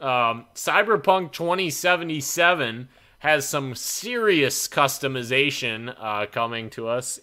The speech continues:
and y-, they are, <laughs> C D Projekt Red is giving you the ability to customize your genitals in the next game.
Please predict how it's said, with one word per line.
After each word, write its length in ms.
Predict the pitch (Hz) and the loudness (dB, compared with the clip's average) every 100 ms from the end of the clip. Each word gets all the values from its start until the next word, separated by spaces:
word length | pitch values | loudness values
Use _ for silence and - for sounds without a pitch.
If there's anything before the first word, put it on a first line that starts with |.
| 120 | -12
and 400 | 117 117 117 113 _ _ _ - | -10 -10 -10 -12 _ _ _ -18
y-, 180 | 110 92 | -18 -6
they 180 | 147 175 | 0 2
are, 320 | 160 127 - 113 | 0 -4 -14 -18
<laughs> 100 | - | -18
C 320 | - - 165 | -16 -6 -4
D 100 | 185 | -4
Projekt 480 | 156 165 156 151 123 | 0 0 2 -2 -2
Red 300 | 139 160 139 | 0 2 2
is 200 | 117 127 | -2 -6
giving 280 | 123 143 151 | -6 -6 -8
you 120 | 151 | -6
the 120 | 143 | -2
ability 480 | 139 123 139 143 143 | -2 0 -2 0 -2
to 100 | 127 | -4
customize 840 | 120 139 139 - 143 135 131 120 - | -6 -4 -4 -6 -4 0 0 -2 -10
your 380 | 117 127 135 127 | -10 -6 -4 -6
genitals 1000 | 98 131 156 139 107 98 90 85 - - | -4 -2 -2 -4 -4 -8 -10 -12 -14 -12
in 200 | 120 120 | -12 -12
the 100 | 113 | -10
next 280 | 113 113 - | -10 -10 -10
game. 380 | 127 127 95 | -8 -8 -10